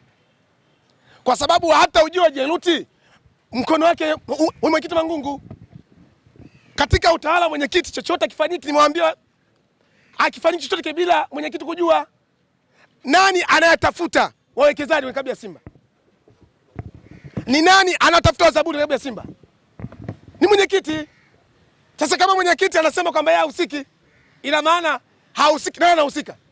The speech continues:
Ambaye ni mzabuni. Huyo mzabuni ameingia ingawa kapate faida. Sasa kama atakapata faida,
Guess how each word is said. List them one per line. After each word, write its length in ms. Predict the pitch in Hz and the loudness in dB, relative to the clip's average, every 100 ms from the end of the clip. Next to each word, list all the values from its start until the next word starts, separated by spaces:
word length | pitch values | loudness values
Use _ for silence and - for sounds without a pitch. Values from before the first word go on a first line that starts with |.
| 202 | -6
Ambaye 360 | 240 269 320 311 | -2 0 2 0
ni 80 | 294 | 0
mzabuni. 360 | 294 349 233 - _ _ _ _ - | -2 -4 -6 -12 _ _ _ _ -4
Huyo 240 | 330 370 | 2 4
mzabuni 480 | 339 339 381 440 370 | 4 2 6 6 6
ameingia 580 | 311 330 339 349 392 330 | 4 2 0 2 4 4
ingawa 140 | 349 | 4
kapate 240 | 349 339 | 0 -2
faida. 420 | 320 339 330 285 180 _ _ _ _ _ _ _ _ _ _ | -2 0 2 0 -2 _ _ _ _ _ _ _ _ _ _
Sasa 320 | - 349 320 | 0 0 2
kama 180 | - 370 | 2 2
atakapata 360 | 320 285 277 254 | 2 0 -2 -4
faida, 440 | 285 349 359 277 | -2 0 0 -2